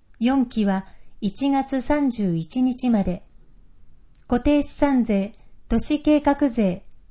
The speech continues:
四期は二月二十八日まで。国民健康保険税普通徴収、七期は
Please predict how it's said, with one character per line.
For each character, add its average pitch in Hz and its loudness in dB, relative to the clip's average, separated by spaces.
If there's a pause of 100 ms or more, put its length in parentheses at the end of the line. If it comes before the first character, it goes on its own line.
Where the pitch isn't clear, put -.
四 262 2
期 220 -2
は 196 -2 (340)
二 220 4
月 269 0
二 285 2
十 208 -2
八 180 -2
日 262 0
ま 220 2
で。 175 -4 (1040)
国 262 0
民 311 2
健 294 0
康 294 4
保 269 2
険 269 2
税 196 0 (140)
普 - -12
通 294 2
徴 277 4
収、 - -4 (340)
七 240 2
期 247 0
は 196 0